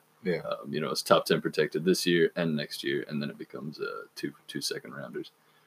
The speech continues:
Speaker 2: Uh, I mean, you know, if, if they could have sold that better, they could be like, "Hey, look, you know, and the Cavs might be good," but I don't
Speaker 1: Hmm.
Speaker 2: think anybody's buying that.
Speaker 1: Yeah, no way.
Speaker 2: Um,
Speaker 1: I
Speaker 2: so
Speaker 1: mean,
Speaker 2: that would have
Speaker 1: until
Speaker 2: been
Speaker 1: they
Speaker 2: two
Speaker 1: get
Speaker 2: second
Speaker 1: Zion.
Speaker 2: rounders, which, I mean, hey, I,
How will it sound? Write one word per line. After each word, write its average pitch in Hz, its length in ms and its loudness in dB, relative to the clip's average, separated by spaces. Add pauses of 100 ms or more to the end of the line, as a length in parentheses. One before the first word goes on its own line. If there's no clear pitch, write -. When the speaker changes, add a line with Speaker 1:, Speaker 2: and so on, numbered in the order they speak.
(200)
Speaker 2:
Uh, 82 180 10
I 92 60 8
mean, 101 260 12
you 139 100 12
know, 92 260 10 (680)
if, 104 240 6
if 107 160 6
they 139 120 12
could - 160 6
have 92 80 6
sold 120 280 8
that 120 160 8
better, 120 160 8
they 104 100 10
could 95 80 4
be 101 100 10
like, 101 120 8
"Hey, 175 260 4
look, 165 300 0
you 165 60 2
know, 156 140 2
and 151 200 -2 (240)
the 101 240 -6
Cavs 113 240 -4
might 139 160 4
be 165 100 8
good," 175 360 10
but - 220 -2
I - 80 -4
don't 90 180 2
Speaker 1:
Hmm. 82 40 -8
Speaker 2:
think 80 220 -4
anybody's 69 340 -6
buying 73 340 2
that. 80 220 0
Speaker 1:
Yeah, 78 300 -2
no 80 140 -4
way. 78 100 -4 (180)
Speaker 2:
Um, 80 460 2
Speaker 1:
I - 40 -4
Speaker 2:
so 92 120 8
Speaker 1:
mean, 104 100 12
Speaker 2:
that 143 140 12
would 147 100 12
have 139 80 10
Speaker 1:
until 127 140 12
Speaker 2:
been - 40 12
Speaker 1:
they 98 40 12
Speaker 2:
two 147 140 10
Speaker 1:
get - 60 4
Speaker 2:
second 104 320 8
Speaker 1:
Zion. 98 40 8
Speaker 2:
rounders, 98 460 4
which, 117 240 4
I 143 40 6
mean, 151 180 4
hey, 143 280 4
I, - 100 -2